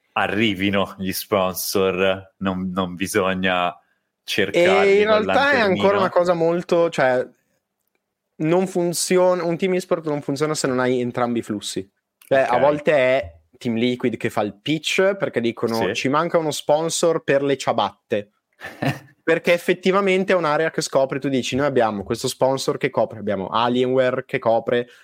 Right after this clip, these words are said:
Speaker 2: tutta la roba di componentistica, hardware, eccetera.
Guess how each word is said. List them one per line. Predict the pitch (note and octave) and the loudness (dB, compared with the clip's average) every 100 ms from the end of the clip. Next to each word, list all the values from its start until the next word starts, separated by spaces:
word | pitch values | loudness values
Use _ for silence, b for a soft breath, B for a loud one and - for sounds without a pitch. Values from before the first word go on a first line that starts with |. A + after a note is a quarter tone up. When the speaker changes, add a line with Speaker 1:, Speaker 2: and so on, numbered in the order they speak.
| b _ | b _
Speaker 2:
tutta | A2 G#2 - | -10 -4 0
la | A2 A2 | 2 2
roba | A2 G#2+ G#2+ A2 | 2 0 0 0
di | G#2 | 0
componentistica, | G#2+ A2 G#2+ A2 G#2+ G2+ A2 G#2+ - - G#2+ - | -2 -4 -2 -2 -4 -4 -4 -4 -4 -4 -4 -2
hardware, | G#2 G2+ G2+ G2 G2+ G2 G2+ G#2 G2+ G2 G#2 G2+ G2+ G2 F#2 | 0 0 0 0 0 0 0 0 -2 -2 -2 0 0 -2 -4
eccetera. | - - G#2 - | -6 -6 -6 -6